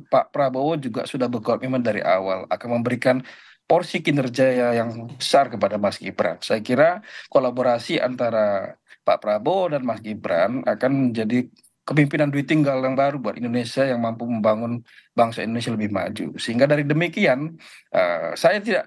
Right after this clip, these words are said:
saya sangat pesimis bila ada isu yang akan memprediksi Mas Gibran menjadi ban serep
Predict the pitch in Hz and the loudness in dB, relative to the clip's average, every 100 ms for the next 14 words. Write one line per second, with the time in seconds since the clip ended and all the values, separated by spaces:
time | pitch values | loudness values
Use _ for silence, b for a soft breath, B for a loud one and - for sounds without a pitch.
0 | - 175 190 226 214 196 160 160 - 170 | 0 2 2 2 0 0 0 -2 -8 -4
1 | 208 208 208 - 143 127 123 123 - 127 | 0 2 0 -2 0 2 2 -2 -2 -2
2 | 127 156 151 127 110 135 131 135 131 127 | 0 2 2 2 -2 -2 0 2 2 2
3 | 123 120 113 107 156 143 113 120 117 131 | 0 -4 -4 -4 2 4 2 0 0 0
4 | 123 117 113 110 107 160 156 - | 0 -2 0 0 2 2 2 0